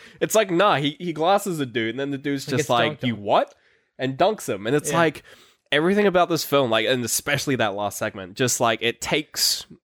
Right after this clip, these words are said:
Speaker 1: weird kind of, like, little tropey stuff that your brain just kinda, like, fills in 'cause it's a film.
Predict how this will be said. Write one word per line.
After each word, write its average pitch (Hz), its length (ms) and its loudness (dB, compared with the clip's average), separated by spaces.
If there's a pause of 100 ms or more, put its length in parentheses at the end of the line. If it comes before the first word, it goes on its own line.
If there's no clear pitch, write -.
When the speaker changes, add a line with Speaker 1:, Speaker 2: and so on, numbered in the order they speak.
(120)
Speaker 1:
weird 123 720 2
kind 117 220 0
of, 110 120 -2
like, 107 200 2
little 110 260 0
tropey 110 480 -2
stuff - 500 0
that 104 280 0 (280)
your 117 120 2
brain 104 360 2
just 107 140 -2
kinda, 113 200 0
like, 101 160 2
fills 98 360 -4
in 92 300 -2
'cause 90 180 -10
it's 87 120 -12
a 92 40 -12
film. 90 440 -6